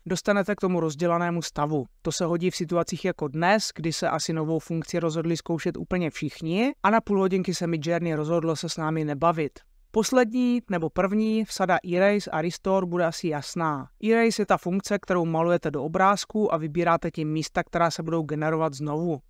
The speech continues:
Restore dělá opačnou práci. Vybíráte malování místo, kde vám předtím ujela ruka a nevíte, kdy vám pojede druhá a chcete obrázek nechat, jak byl původně. Pokud máte aktivní tlačítko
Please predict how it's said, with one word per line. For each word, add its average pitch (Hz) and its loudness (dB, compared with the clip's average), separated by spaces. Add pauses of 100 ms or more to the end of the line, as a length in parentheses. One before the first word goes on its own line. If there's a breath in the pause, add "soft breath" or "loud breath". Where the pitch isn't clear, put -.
Restore 226 2
dělá 233 4
opačnou 185 0
práci. 143 -6
Vybíráte 196 2
malování 202 2
místo, 160 0
kde 196 0
vám 190 4
předtím 190 -2
ujela 185 2
ruka 185 2
a 190 2
nevíte, 180 -2
kdy 175 -2
vám 180 0
pojede 175 0
druhá 160 0
a 202 4
chcete 185 -2
obrázek 165 0
nechat, 156 -4
jak 151 -4
byl 156 -2
původně. 156 -2 (160)
Pokud 226 0
máte 240 6
aktivní 226 2
tlačítko 226 2